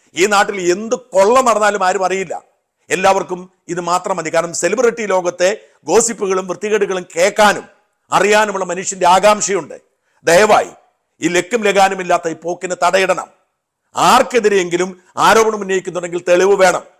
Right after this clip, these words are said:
തെളിവില്ലാതെ ആരെങ്കിലുമൊക്കെ രംഗത്ത് വന്ന് എന്തെങ്കിലുമൊക്കെ പറഞ്ഞാൽ അത് വാർത്തയാക്കി ഈ സമൂഹത്തെ നശിപ്പിക്കരുത്. മലയാള സിനിമയുടെ അന്ത്യമാണ്, മലയാള സംസ്കാരത്തിന്റെ അന്ത്യമാണ്, മലയാള മാധ്യമ പ്രവർത്തനത്തിന്റെ അന്ത്യമാണ്.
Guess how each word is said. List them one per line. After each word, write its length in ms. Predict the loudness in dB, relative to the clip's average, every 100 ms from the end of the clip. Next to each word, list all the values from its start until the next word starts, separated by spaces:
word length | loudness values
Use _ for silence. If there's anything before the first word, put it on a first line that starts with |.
| _ _ _ _ 0
തെളിവില്ലാതെ 720 | 2 0 2 2 2 -2 -6 _
ആരെങ്കിലുമൊക്കെ 600 | 2 4 2 0 -2 -2
രംഗത്ത് 340 | -4 -2 -2 -2
വന്ന് 280 | -4 -4 -10 _ -2
എന്തെങ്കിലുമൊക്കെ 540 | 0 0 0 -4 -4
പറഞ്ഞാൽ 440 | 0 0 2 -2 -4 _ _ _
അത് 120 | -2 2
വാർത്തയാക്കി 960 | 6 6 4 2 2 2 0 -6 -6 _ _ _
ഈ 100 | -2
സമൂഹത്തെ 480 | 0 0 -2 -4 -4
നശിപ്പിക്കരുത്. 580 | -4 -4 -6 -4 -2 0
മലയാള 340 | 2 4 4
സിനിമയുടെ 420 | 2 -2 -4 -2 -2
അന്ത്യമാണ്, 600 | -2 -2 0 0 -2 -10 _ _ _ _ -2
മലയാള 280 | 2 4 2
സംസ്കാരത്തിന്റെ 680 | -2 -4 2 4 2 0 -2
അന്ത്യമാണ്, 500 | 0 0 0 -2 -10 _ _ 0
മലയാള 260 | 4 4
മാധ്യമ 380 | 4 2 2 -2
പ്രവർത്തനത്തിന്റെ 540 | 0 -2 -4 -8 -4
അന്ത്യമാണ്. 460 | -4 0 0 0